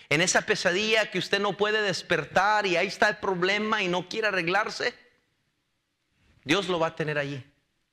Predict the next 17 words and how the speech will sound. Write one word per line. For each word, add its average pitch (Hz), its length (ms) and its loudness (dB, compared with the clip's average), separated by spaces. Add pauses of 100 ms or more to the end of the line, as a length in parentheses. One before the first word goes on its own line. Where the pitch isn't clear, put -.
(1080)
Pero 131 220 2
Dios 147 240 0
le 143 80 -4
está - 160 -6
esperando 120 480 -4
esta - 180 -8
mañana. 98 400 -14 (840)
Querido 214 240 4
amigo, 208 340 2
querida 196 280 2
amiga 202 320 2
que 190 100 -6
usted 190 160 2
está - 160 0
aquí 190 160 0
esta 180 180 -4
mañana, 156 480 0